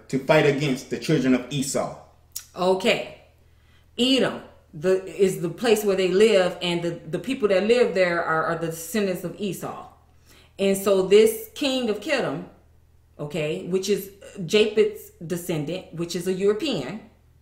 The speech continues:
Speaker 2: okay, white, they decided, I don't know if they were right at that time, but I'm saying that, um, descendants of Japheth, they decided that they were going to go up against Esau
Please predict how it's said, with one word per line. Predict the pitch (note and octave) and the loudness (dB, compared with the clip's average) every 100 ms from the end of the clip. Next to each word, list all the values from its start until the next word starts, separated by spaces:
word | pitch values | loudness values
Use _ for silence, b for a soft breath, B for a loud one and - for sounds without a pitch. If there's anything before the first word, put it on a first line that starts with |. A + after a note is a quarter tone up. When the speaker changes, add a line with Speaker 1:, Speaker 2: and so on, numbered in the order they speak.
| _ _ _ _ _ | _ _ _ _ _
Speaker 2:
okay, | D#3 E3 D3 F3+ A3+ - _ _ | -6 -2 -2 -4 -8 -18 _ _
white, | - F#3 - - - _ _ _ _ _ _ _ _ _ | -2 0 -2 -10 -20 _ _ _ _ _ _ _ _ _
they | - F#3 C4+ C#4 | 2 6 6 4
decided, | D#4+ D4+ A#3 G3 F#3 F#3+ - - _ _ G3 | -2 4 4 6 4 0 -6 -14 _ _ 2
I | |
don't | G#3+ | 4
know | G#3+ | 4
if | G#3 | 4
they | G3 | 4
were | |
right | F#3+ F3+ | 2 0
at | E3 | -2
that | D#3 | -6
time, | - G#3+ F#3 | -2 0 2
but | E3+ | 0
I'm | F3 | -2
saying | F3 F#3+ E3 D3+ | -2 -2 -2 0
that, | D#3 D#3 - - - E3+ | -2 -4 -14 -18 -8 -2
um, | D#3+ D3 | -2 -2
descendants | D#3 G3 G3 G#3 | -4 -2 -2 -2
of | A3 | -2
Japheth, | A3 F3 F3 E3+ B B B D3+ | -2 -2 -6 -10 B B B 4
they | G3 A#3 | 6 6
decided | C#4 C#4 - A3 D3+ C#3+ D#3+ - - _ _ _ _ _ _ _ F3 | 4 -2 2 2 2 0 -4 -8 -20 _ _ _ _ _ _ _ 0
that | G3 F#3+ | 2 4
they | G#3+ | 4
were | A3+ A#3 | 6 4
going | F#3 G#3 G3+ | 2 2 0
to | G3+ | -2
go | F3+ G3 A#3 | 0 4 4
up | B3 A#3+ | 4 0
against | G3 A3+ A3+ - | 0 -2 -4 -4
Esau | C#4+ C#4+ - G3 D3+ C3+ C#3+ | -4 -4 -4 -4 -2 -2 -6